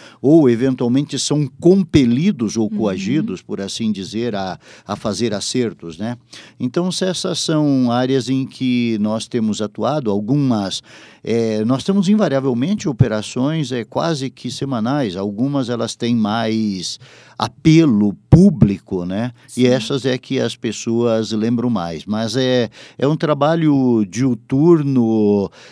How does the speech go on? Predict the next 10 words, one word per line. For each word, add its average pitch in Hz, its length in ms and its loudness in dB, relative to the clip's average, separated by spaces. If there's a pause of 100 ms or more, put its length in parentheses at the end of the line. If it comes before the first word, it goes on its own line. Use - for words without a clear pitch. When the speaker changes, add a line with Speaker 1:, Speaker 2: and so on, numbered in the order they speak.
(120)
Speaker 1:
é, 92 160 -6
temos 131 440 0
muito, 123 640 0
muita, 110 680 0
muita 107 560 -2
necessidade 101 840 -4
da, 87 500 -4
de 98 120 -8
pedidos 101 640 -6
de, 92 680 -6